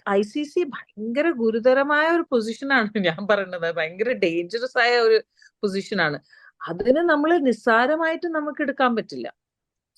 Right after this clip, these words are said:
So എനിക്ക് തോന്നി, ഞാൻ ഇലക്ഷൻ, ഞാൻ, ആ, എലക്ട് ചെയ്ത ഒരു മെമ്പറായ, ഒരു വൈസ് പ്രസിഡന്റ് ആയ, അതാണ് കുറച്ചും കൂടി ഇമ്പോർട്ടന്റ്, not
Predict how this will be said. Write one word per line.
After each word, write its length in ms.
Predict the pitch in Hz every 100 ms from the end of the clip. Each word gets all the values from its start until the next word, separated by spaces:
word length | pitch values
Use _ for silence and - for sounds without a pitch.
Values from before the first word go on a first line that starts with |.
| 240
So 100 | -
എനിക്ക് 360 | 190 240 349 339
തോന്നി, 560 | 269 285 277 285 370 403 214
ഞാൻ 400 | 208 196 226 277
ഇലക്ഷൻ, 680 | 226 214 214 - 277 294 -
ഞാൻ, 400 | 202 208 226 233 -
ആ, 420 | 185 180 156 -
എലക്ട് 840 | - 180 196 _ - 277 247 - 202
ചെയ്ത 320 | - 190 190
ഒരു 140 | 233
മെമ്പറായ, 600 | 226 190 180 185 208 196 202
ഒരു 160 | 202
വൈസ് 360 | 190 160 160 -
പ്രസിഡന്റ് 480 | 190 220 214 214 202
ആയ, 180 | 165
അതാണ് 460 | 180 170 185 214 233
കുറച്ചും 360 | 226 185 - 240
കൂടി 140 | 240
ഇമ്പോർട്ടന്റ്, 720 | 190 165 160 143 151 214 - _ _ _ _ -
not 320 | 190 196 233